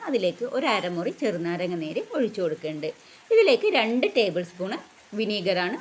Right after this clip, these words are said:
ഒഴിച്ചു കൊടുക്കുന്നത്. എന്നിട്ട് നല്ലപോലെ ഒന്ന് മിക്സ് ചെയ്ത് കൊടുത്തതിന് ശേഷം നമ്മൾക്ക് നമ്മൾ കഴുകി വൃത്തിയാക്കി എടുത്ത് വെച്ച നമ്മുടെ തുണികൾ, ഏത് തുണികളായാലും നമ്മൾ ഉപയോഗിക്കുന്ന തുണികൾ നമുക്ക് ഇതിലേക്ക് മുക്കിയിട്ട് ഒരു അഞ്ചോ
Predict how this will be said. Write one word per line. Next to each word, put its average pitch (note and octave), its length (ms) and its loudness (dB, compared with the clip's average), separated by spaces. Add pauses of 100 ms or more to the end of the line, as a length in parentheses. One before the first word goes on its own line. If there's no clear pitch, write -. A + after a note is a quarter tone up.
ഒഴിച്ചു A3+ 260 0
കൊടുക്കുന്നത്. D#3+ 420 -4 (140)
എന്നിട്ട് F4+ 300 -2
നല്ലപോലെ F3+ 480 0
ഒന്ന് E3+ 180 -2 (200)
മിക്സ് G3+ 220 -10
ചെയ്ത് F3+ 280 -2
കൊടുത്തതിന് E3+ 520 -4
ശേഷം F3+ 260 -4 (200)
നമ്മൾക്ക് E3 380 -2 (480)
നമ്മൾ G#3 240 -4 (360)
കഴുകി A3 420 6 (720)
വൃത്തിയാക്കി A#3+ 600 0
എടുത്ത് G3+ 220 0
വെച്ച F#3+ 260 0 (580)
നമ്മുടെ G3 240 0 (120)
തുണികൾ, F#3+ 340 0
ഏത് A#3 340 4
തുണികളായാലും F3+ 680 2
നമ്മൾ G3 180 -4 (440)
ഉപയോഗിക്കുന്ന F#3+ 520 0 (100)
തുണികൾ E3 280 -2 (120)
നമുക്ക് D#3 300 -6
ഇതിലേക്ക് D#3+ 420 -4
മുക്കിയിട്ട് F#3 500 -6 (420)
ഒരു C#4 160 4
അഞ്ചോ G#3 260 -2